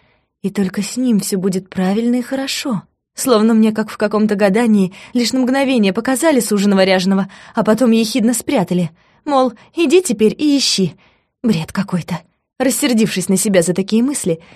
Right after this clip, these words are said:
я решительно выкрутила кран с холодной водой до упора и несколько минут визжала под ледяной струей, пока из головы не вылетела вся та чушь, что в ней поселилась. Трясясь от холода и лязгая зубами,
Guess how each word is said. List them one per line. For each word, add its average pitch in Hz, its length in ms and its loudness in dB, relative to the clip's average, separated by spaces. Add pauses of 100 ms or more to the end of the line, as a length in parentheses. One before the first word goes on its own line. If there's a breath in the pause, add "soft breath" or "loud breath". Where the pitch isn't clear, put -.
я 269 160 2
решительно 220 640 2 (160 loud breath)
выкрутила 196 540 -2
кран 185 240 -2
с 175 60 -6
холодной 190 400 0
водой 202 260 0
до 190 140 0
упора 214 380 -4 (220 loud breath)
и 262 60 -6
несколько 226 460 0
минут 220 320 0
визжала 226 480 0
под 220 180 -2
ледяной 233 320 0
струей, 226 520 0 (280 loud breath)
пока 208 220 0
из 190 100 2
головы 208 360 0
не 196 100 4
вылетела 185 420 0
вся 254 260 -4
та 254 160 -4
чушь, 175 360 -6 (240 loud breath)
что - 220 -4
в 165 60 -2
ней 180 140 2
поселилась. 160 680 -6 (400)
Трясясь 220 440 0
от 185 100 -4
холода 190 440 0
и 202 60 2
лязгая 208 380 0
зубами, 220 480 0